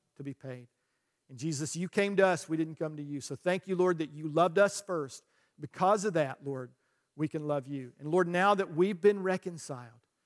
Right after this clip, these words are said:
God, we can love others in a way that they've never been loved before. Lord, we can, we can get into somebody's life and love them even in their brokenness, Lord,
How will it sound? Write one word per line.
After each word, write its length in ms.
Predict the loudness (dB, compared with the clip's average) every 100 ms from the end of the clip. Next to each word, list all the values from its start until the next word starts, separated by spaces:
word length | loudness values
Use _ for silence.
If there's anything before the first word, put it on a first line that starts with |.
| _ 0
God, 260 | 2 2 2
we 140 | 2
can 260 | 0 0 6
love 220 | 6 4
others 600 | 2 4 2 0 -6 -14 _ _ -6
in 100 | -4
a 60 |
way 360 | 0 4 4 4
that 200 | 0 0
they've 180 | 0 0
never 240 | -4 -4
been 180 | -6 -4
loved 300 | -2 -2 -4
before. 400 | -14 -14 -18 -20 _ _
Lord, 220 | -2 0
we 160 | 2 0
can, 320 | 0 -2 -4 -12 -4
we 140 | -2
can 260 | 0 -2 0
get 200 | 4 4
into 260 | 2 -4 -2
somebody's 460 | 0 4 4 4
life 280 | 6 6 6 0
and 240 | 0 4
love 260 | 6 4 2
them 200 | -2 -4
even 300 | -4 0 0
in 100 | 2
their 120 | 2
brokenness, 600 | 4 4 4 -2 -10 -8
Lord, 220 | -4 -4